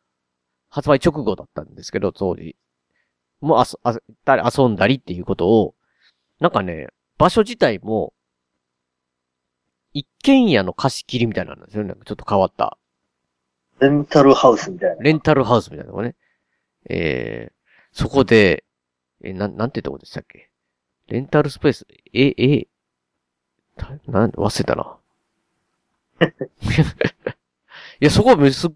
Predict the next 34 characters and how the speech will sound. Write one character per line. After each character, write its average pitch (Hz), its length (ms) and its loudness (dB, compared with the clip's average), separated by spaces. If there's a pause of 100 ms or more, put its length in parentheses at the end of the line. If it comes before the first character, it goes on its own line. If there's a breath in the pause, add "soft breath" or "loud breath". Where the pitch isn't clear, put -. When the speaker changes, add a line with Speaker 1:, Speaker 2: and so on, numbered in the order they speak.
Speaker 1:
ご - 120 4
い - 40 0
感 147 220 -6
じ 139 80 -6
良 143 40 2
か 127 80 2
っ - 40 2
た - 80 -12
ん - 40 -20
で - 60 -20
す - 60 -20
よ 82 80 -20
ね。 87 160 -20 (1700)
Speaker 2:
ま 120 380 4
あ、 - 40 0 (120)
<laughs> - 140 2
ち - 200 2
ょ - 40 -2
っ - 60 -18 (140)
と、 - 180 2 (640 loud breath)
い 165 440 -2
い、 151 80 2
あ 151 140 8
の、 151 180 4 (680 soft breath)
階 208 320 2
段 208 220 8
が 190 120 6
急 185 280 4
す 160 140 -6
ぎ 135 100 -4
た - 100 -6
け - 80 -4
ど 92 140 0
な。 - 280 -6